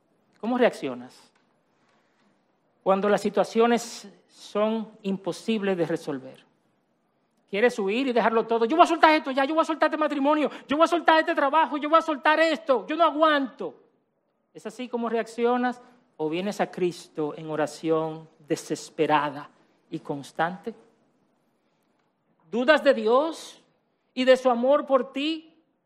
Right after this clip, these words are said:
¿O puedes ver la gracia incómoda de Dios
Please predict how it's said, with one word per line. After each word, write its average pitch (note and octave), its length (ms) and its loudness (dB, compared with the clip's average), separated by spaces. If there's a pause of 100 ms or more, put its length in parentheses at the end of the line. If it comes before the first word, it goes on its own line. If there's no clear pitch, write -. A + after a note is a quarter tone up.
(1200)
¿O A3 240 2
puedes A3+ 380 2
ver G#3 360 -2
la F3 240 0
gracia F#3 540 -2
incómoda E3+ 800 -4
de D3 160 -4
Dios C#3 380 -12